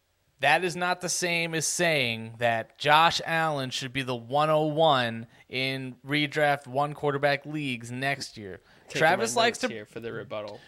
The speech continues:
Speaker 1: Travis likes
Speaker 2: <laughs>
Speaker 1: to pretend that nothing happens in the offseason, but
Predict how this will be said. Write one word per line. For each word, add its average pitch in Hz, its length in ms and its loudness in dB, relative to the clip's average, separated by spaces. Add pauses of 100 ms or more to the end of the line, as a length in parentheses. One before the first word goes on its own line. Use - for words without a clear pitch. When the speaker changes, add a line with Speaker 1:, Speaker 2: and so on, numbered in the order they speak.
(140)
Speaker 1:
Travis 220 500 4
likes 202 240 4
Speaker 2:
<laughs> - 20 -14
Speaker 1:
to 185 100 -8
pretend 151 760 6 (260)
that 139 200 4
nothing 170 640 2
happens 156 800 2 (180)
in 165 160 -4
the 175 100 -4
offseason, 120 800 0 (760)
but 151 340 0